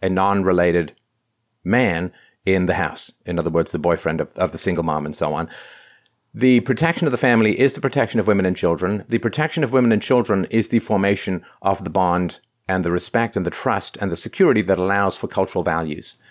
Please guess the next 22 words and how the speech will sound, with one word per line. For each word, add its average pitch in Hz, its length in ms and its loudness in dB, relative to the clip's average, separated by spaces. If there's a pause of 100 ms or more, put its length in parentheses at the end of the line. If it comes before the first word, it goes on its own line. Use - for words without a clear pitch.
(240)
to 110 100 0
flow 101 260 4
from 95 160 -2
generation 87 500 2
to - 80 -4
generation, 80 520 -2
that 95 140 -2
gives 131 180 0
you 117 80 4
ballast, 90 400 0
that 90 120 -6
gives 101 200 -4
you 92 60 -6
stability 92 500 2
as 87 180 -4
a 87 60 -4
society. 87 580 0 (680)
All 160 260 8
that - 140 2
harms 113 340 2
and 101 180 -2
undermines 98 800 2